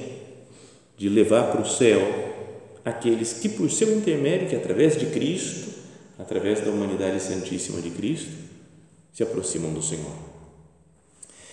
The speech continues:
Depois a leitura vai continuar falando que os sacerdotes, né, da antiga aliança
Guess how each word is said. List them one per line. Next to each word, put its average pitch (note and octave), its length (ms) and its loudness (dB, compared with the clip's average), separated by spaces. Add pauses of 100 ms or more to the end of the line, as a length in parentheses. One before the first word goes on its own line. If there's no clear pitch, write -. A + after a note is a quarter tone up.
(320)
Depois - 300 2
a - 20 4
leitura A2+ 320 4
vai G#2+ 220 4
continuar A2 540 -2
falando G#2+ 420 0
que F2+ 640 -4 (180)
os - 360 -4
sacerdotes, F#2+ 960 2
né, F#2 140 -4
da F2+ 60 2
antiga G2+ 420 -2
aliança F#2+ 880 0